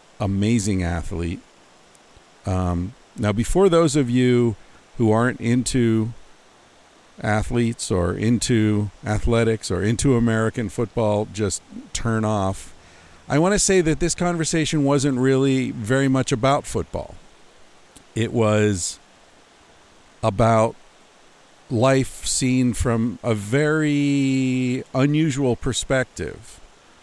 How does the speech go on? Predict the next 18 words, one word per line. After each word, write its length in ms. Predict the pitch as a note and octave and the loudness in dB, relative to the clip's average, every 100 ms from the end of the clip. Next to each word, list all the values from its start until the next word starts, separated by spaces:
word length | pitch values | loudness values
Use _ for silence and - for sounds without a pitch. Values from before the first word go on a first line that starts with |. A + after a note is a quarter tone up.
| - - - | -20 -20 -10
Um, 500 | G2+ G#2 G2+ F#2+ G2+ - - - | -2 0 0 -2 -6 -10 -20 -6
Tony 520 | D3+ F3+ F#3 F3+ C#3+ | 0 2 2 0 2
is 500 | D3+ D3+ C#3 A#2 - A#2+ | 2 2 0 -2 -8 -4
not 300 | A2+ A#2+ C3+ | 0 2 0
a 80 | G#2+ | -2
jock. 580 | E2+ A2+ A2 B1+ - - - - - - - _ _ _ _ _ _ _ - _ - | 0 0 0 -2 -10 -20 -20 -20 -20 -20 -20 _ _ _ _ _ _ _ -20 _ -8
It's 160 | G#2 C3+ | -2 0
almost 360 | C3+ C#3+ - | 2 2 2
like 160 | C3+ - | -2 0
he's 180 | C3 A#2+ | 0 0
an 100 | A#2+ | 0
accidental 1080 | A2 A2+ - A#2+ F#2+ A2 A#2 A#2 F#2 E2+ G2 - - - - - | -2 -2 -2 -2 0 0 0 0 0 -2 -6 -14 -20 -20 -20 -6
athlete. 640 | G2 F#2 - E2 - - - | -2 -2 -2 -4 -10 -14 -12
He's 340 | A#2 A2+ G#2+ | -4 -2 0
a 220 | A2 G2+ | 0 0
really 960 | - A2 A2+ B2 C3+ C3+ C3 B2+ A#2 A#2 - - | -2 -6 -4 -2 0 0 0 0 -2 -6 -16 -16
smart, 680 | - - A#2 A2 G2 G2 - - - - - _ - | -8 -2 0 2 0 -2 -6 -20 -20 -20 -20 _ -10
thoughtful, 1080 | - - G#2+ G#2+ - - G#2+ F#2+ F#2 F2+ | -4 0 2 0 -4 -6 -2 -2 -2 -4